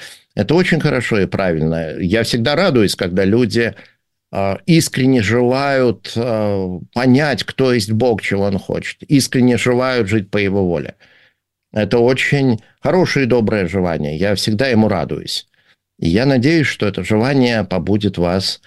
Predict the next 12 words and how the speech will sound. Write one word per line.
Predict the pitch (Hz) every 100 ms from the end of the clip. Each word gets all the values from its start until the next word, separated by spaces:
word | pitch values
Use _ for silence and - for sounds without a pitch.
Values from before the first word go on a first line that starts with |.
| - _ _ _
внимательнейшим | 101 113 131 139 - 113 98 107 107
образом | 107 101 92 87
исследовать, | - 95 107 127 110 98 - - _ _ _ _
а, | - 73 71 73
кто | - 107
такой | 98 113 113
Иисус, | - 147 -
что | -
мы | 101 98
о |
нем | 101 95
знаем | 85 95 117 117